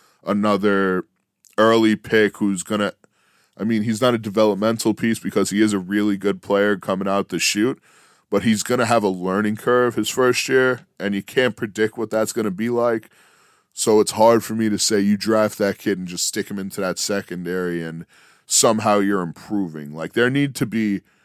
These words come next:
there need to be improvements next year. You only have so many years of a rookie quarterback on that contract before he starts asking for big money.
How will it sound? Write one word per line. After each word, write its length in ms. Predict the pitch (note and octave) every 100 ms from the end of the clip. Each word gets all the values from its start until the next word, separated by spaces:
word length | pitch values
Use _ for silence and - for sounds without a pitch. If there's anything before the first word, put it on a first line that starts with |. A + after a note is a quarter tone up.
| _ _ _ -
there 140 | B2
need 180 | D3+ D#3
to 80 | D#3+
be 180 | C#3 C3
improvements 800 | G2+ - A#2+ A#2+ A#2 C3 A#2 -
next 540 | F2 G#2+ G2+ - -
year. 360 | F#2+ D2+ - - _ _ _ _ _
You 160 | A2+ C3+
only 220 | D3+ C#3
have 280 | A#2+ A#2+ G#2+
so 160 | A#2
many 180 | G#2+ G#2
years 500 | G2 G2 F#2 D#2+ - -
of 120 | G2 F#2
a 60 |
rookie 580 | F#2 G#2 G2+ G2 F#2 E2 _ _ _ _ _
quarterback 720 | - A2+ G2+ F2 F2+ D#2 - -
on 180 | F#2+ F2+
that 160 | E2
contract 580 | - E2+ D2+ - C2+ C2+
before 320 | E2 - F#2
he 100 | F#2
starts 340 | F2 F2+ F2 F#2+
asking 340 | F2 - F2+
for 100 | F#2
big 260 | D#2 E2+ C#2+
money. 320 | D#2+ A#1